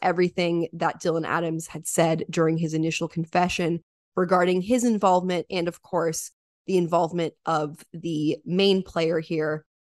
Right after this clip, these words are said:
who is allegedly, and, well, now he's been convicted. So the convicted perpetrator of the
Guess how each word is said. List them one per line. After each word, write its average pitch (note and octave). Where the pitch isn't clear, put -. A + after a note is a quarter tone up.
who G3
is F3
allegedly, E3
and, D#3
well, D#3
now D#3
he's E3
been D#3
convicted. F3+
So D#3
the F3
convicted G3
perpetrator F3
of E3
the E3